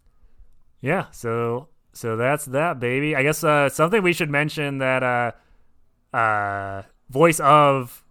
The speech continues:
Ponce de Leon is, uh, Luke Perry. Right, right?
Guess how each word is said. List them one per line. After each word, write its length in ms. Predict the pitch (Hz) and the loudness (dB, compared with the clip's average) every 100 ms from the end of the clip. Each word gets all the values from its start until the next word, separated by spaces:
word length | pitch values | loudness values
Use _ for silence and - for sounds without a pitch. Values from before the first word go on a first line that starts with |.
| _ | _
Ponce 340 | - 135 139 - | -6 -2 -2 -4
de 120 | 135 | -6
Leon 400 | 123 120 127 120 120 | -4 -4 -4 -4 -6
is, 540 | 113 113 110 107 - - - | -8 -8 -8 -12 -18 -16 -6
uh, 200 | 110 110 | -4 -2
Luke 280 | 135 180 | -2 -2
Perry. 640 | - 156 170 147 113 98 101 _ _ _ _ _ _ _ _ - _ _ _ _ _ _ _ _ _ _ _ - | 0 2 2 0 -2 -8 -18 _ _ _ _ _ _ _ _ -20 _ _ _ _ _ _ _ _ _ _ _ -8
Right, 200 | 117 107 | -6 -4
right? 400 | 113 202 - | -4 -4 -8